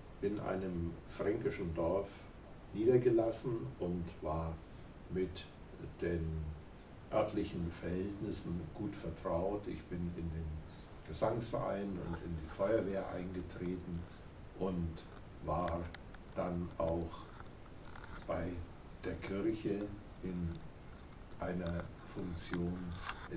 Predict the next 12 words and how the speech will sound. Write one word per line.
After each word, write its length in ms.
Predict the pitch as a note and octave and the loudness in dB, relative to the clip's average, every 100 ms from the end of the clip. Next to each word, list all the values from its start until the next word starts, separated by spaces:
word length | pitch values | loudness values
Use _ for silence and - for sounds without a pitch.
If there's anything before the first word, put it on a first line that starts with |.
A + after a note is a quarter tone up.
| D#2+ | -4
tätig 560 | - F#2 F#2+ E2+ - - - D#2 | 0 0 0 -2 -2 -8 -10 -4
gewesen. 720 | E2+ D#2+ D#2 F2 E2+ F2 E2 D#2 - - - - - - - - - - - | -2 0 0 0 0 0 0 -2 -8 -10 -10 -12 -12 -12 -12 -12 -12 -14 -12
Zu 140 | - - | -4 2
dieser 360 | C3 C3+ D#3 - | 4 6 6 4
Zeit 480 | - - A#2 C3 - - - - - - - | 2 4 6 4 0 -10 -14 -14 -14 -12 -4
habe 320 | G2 G2+ B2 | 0 4 4
ich 420 | A2+ G#2+ G#2+ - - | 4 2 0 -6 -2
einen 880 | F#2+ G2 F#2+ F#2 F2 E2+ D#2+ D#2 - - - E2+ | 0 2 0 0 2 0 0 -4 -6 -10 -10 -2
Leserbrief 840 | F#2+ - C#3 B2+ - A2+ C3 - - - A2+ | 4 6 6 4 4 4 4 2 -4 -4 2
über 220 | G2+ G2 | 4 4
die 320 | E2+ F2 E2+ D#2 | 4 2 2 0
Verkehrsverhältnisse 1300 | E2+ D#2 G2+ G#2+ - G#2+ G2+ A2 A2 A2 G#2+ B2 F#2+ | -2 0 2 2 0 0 4 2 2 -2 0 0 0